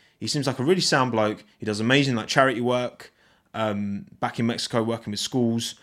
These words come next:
Like, he's donated literally millions. Like, he's a good guy. Like, he's a good guy, and he's, he's, he's pulled out some incredible performances over the years, particularly when he was in that Force India,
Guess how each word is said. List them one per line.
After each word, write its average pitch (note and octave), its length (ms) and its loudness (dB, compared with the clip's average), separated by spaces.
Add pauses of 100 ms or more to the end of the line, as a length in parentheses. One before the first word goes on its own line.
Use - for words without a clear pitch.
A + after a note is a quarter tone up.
(160)
Like, G2 120 -4
he's G#2+ 100 -8
donated G#2+ 520 -4
literally A2+ 340 -4
millions. A2+ 720 2 (440)
Like, B2+ 240 2 (400)
he's C#3 240 4
a C3 160 6 (320)
good C#3+ 220 6
guy. G#2 400 2 (160)
Like, A2+ 180 -4
he's A2+ 100 -2
a A#2+ 40 0
good D#3 160 6
guy, A#2+ 240 6
and A#2 100 4
he's, G#2 120 -4
he's, G2 420 -10
he's G#2+ 240 -10 (480)
pulled C3+ 220 4
out A#2 160 4
some A2 220 -2
incredible A#2 520 2
performances A2+ 580 -4
over G#2+ 220 -2
the G#2 100 -4
years, G#2+ 240 -2
particularly - 500 -4
when G#2+ 140 -4
he G#2+ 60 -6
was G#2 120 -8
in G#2+ 100 -8
that G#2 140 -10
Force G#2+ 280 -8
India, G2 400 -6